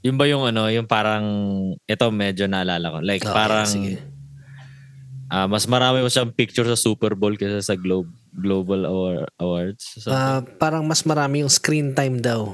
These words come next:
Speaker 2: ni Taylor
Speaker 1: Screen
Speaker 2: Swift.
Speaker 1: time, there you go.
Speaker 2: Siguro pag nanonood si Taylor Swift, laging hinahagip ng ka-, ng, ah, camera.
Speaker 1: Ah.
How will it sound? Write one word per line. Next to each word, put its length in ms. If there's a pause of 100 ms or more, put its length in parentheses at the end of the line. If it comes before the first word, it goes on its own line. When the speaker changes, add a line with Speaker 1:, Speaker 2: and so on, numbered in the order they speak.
(120)
Speaker 2:
ni 160
Taylor 240
Speaker 1:
Screen 240
Speaker 2:
Swift. 140
Speaker 1:
time, 240
there 180
you 120
go. 60
Speaker 2:
Siguro 240
pag 160
nanonood 440
si 100
Taylor 300
Swift, 320
laging 320
hinahagip 480
ng 160
ka-, 160
ng, 260 (680)
ah, 760
camera. 500 (340)
Speaker 1:
Ah. 300